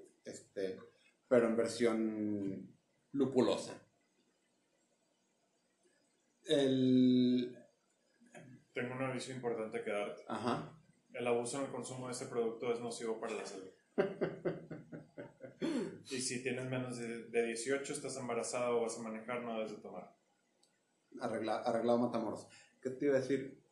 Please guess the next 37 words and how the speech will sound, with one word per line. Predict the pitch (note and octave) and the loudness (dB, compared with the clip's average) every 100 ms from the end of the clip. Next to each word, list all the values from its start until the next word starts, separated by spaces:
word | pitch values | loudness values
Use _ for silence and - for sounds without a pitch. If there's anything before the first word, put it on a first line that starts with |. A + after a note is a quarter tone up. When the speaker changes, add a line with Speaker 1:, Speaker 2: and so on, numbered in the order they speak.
| _ _ _ _ _ | _ _ _ _ _
Speaker 1:
Las | - C#3 D3 E3+ | 0 2 4 2
I | - | 0
P | F#3+ E3+ | 2 4
As | F3 E3+ - - | 4 0 -8 -6
son | C#3+ C#3 | -2 0
cervezas | C3 D3 C3+ C3+ C#3 D3 | 0 -2 0 0 0 2
naturalmente | C#3+ - A#2 A2+ A#2 B2 A#2+ - B2+ B2 A2+ G#2+ | 2 0 0 0 2 0 0 0 4 4 6 2
amargas, | G2 G2 G#2 B2+ D3 - | 2 -2 -4 -6 -8 -8
con | G2+ | -6
mucho | G2 A2 | -4 0
Speaker 2:
Sí, | B2 | 2
Speaker 1:
lúpulo. | G#2+ G#2+ A#2 B2 F3+ | 2 -2 -2 -2 -2
Speaker 2:
sí. | - G#2+ G#2+ D#3+ - - | -8 -6 -6 -8 -16 -2
Speaker 1:
De | A#2+ | 0
hecho, | A#2+ C3+ | 2 4
yo | C3+ | 4
les | C3 - | 4 2
tengo | C3+ C3 | 0 2
mucho | C3 C3 C#3+ | 0 2 4
miedo. | B2+ A#2+ B2 D#3 - - - _ | 6 6 4 2 -4 -16 -20 _
Eh, | A2 G#2 G#2 G2+ | -2 0 2 0
ahorita | G2+ G2+ B2 A2 | -2 2 4 4
iremos | G#2+ G#2+ A2 | 2 0 -2
más | A2+ A2 B2 | -4 -2 -2
a | A2 | 2
detalle | A2 A2+ | 2 2
por | A2+ G#2+ - | -4 -8 -8
qué. | A#2 - - _ _ _ _ _ _ _ _ - | -8 -8 -16 _ _ _ _ _ _ _ _ 2
Pero | C#3 | 4
la | C3+ C3+ | 4 2
parte | - F3+ | 0 -2
session | - F3+ - G2+ - - | -2 -2 -2 -6 -10 -6
cambia | A#2+ B2 B2+ | 0 2 2
por | B2+ | -4
completo | A2 G#2+ A#2 B2 | -8 -8 -6 -6
el | - | -4
tema. | A#2+ F#2+ | -4 -4